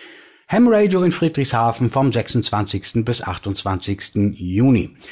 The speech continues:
Vom sechsundzwanzigsten bis achtundzwanzigsten Juni ist es wieder soweit. Europas größte Amateurfunkmesse, die Ham Radio,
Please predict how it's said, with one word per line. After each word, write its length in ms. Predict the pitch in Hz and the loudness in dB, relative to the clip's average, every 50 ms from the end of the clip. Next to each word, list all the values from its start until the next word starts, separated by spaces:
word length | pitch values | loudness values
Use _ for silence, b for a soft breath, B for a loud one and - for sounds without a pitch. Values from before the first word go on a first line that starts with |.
| B B B B B B | B B B B B B
Vom 160 | - 156 175 | 0 0 2
sechsundzwanzigsten 760 | 208 233 - - 226 202 - 208 202 - 202 175 - 175 160 | 2 2 2 2 0 2 2 0 0 0 0 0 2 2 2
bis 160 | 160 151 - | 2 0 0
achtundzwanzigsten 840 | 156 143 - - 143 127 - 139 131 123 - 120 - - - 104 98 | -2 -4 0 0 0 0 0 0 -2 0 -2 -4 -6 -6 -4 -2 0
Juni 400 | 107 147 196 214 190 175 175 180 | 0 2 2 4 4 4 2 2
ist 140 | 196 196 | 0 0
es 140 | 190 170 - | 0 -2 0
wieder 220 | 165 160 147 139 131 | 0 0 2 2 2
soweit. 460 | 131 135 120 120 113 113 117 117 - | 0 0 0 2 0 0 0 -2 -2
Europas 640 | - 120 117 107 156 190 - - 143 135 127 - | -2 -2 0 2 2 0 0 0 0 0 0 -2
größte 400 | - 110 123 127 120 - 123 110 | -2 0 0 0 0 -2 -4 -2
Amateurfunkmesse, 1040 | - 110 117 113 104 - - 131 123 - 123 104 92 104 107 104 - - 107 101 95 B B B B - | 0 0 0 0 -2 -2 -2 -2 0 0 -2 -2 -2 -2 -2 -2 0 0 0 0 -2 B B B B -4
die 220 | 101 101 101 90 B B B B | -2 -2 -2 -2 B B B B
Ham 240 | 104 107 113 110 104 | -2 0 2 2 2
Radio, 500 | 101 104 107 120 120 104 104 87 80 | 2 2 2 2 2 2 0 0 -2